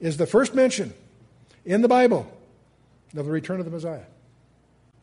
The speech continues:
Did you catch it? "Then the Lord thy God will turn thy, thy captivity, have compassion upon thee, and will return." Wow.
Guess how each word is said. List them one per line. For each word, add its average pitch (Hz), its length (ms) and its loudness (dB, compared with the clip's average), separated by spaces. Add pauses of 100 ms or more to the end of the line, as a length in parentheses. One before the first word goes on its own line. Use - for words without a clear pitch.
(280)
Did 120 120 -12
you 117 60 -14
catch 156 240 -8
it? 214 120 -14 (3000)
"Then 143 100 -8
the 151 80 -6
Lord 190 180 2
thy 208 120 2
God 185 480 0 (140)
will 131 120 -12
turn 151 220 -8
thy, 139 160 -8 (520)
thy 131 140 -12 (180)
captivity, 175 440 -8
have 147 160 -8
compassion 147 400 -10
upon 170 220 -6
thee, 196 200 -8
and 165 360 -6
will 262 300 2
return." 233 680 -8 (1500)
Wow. 165 360 -10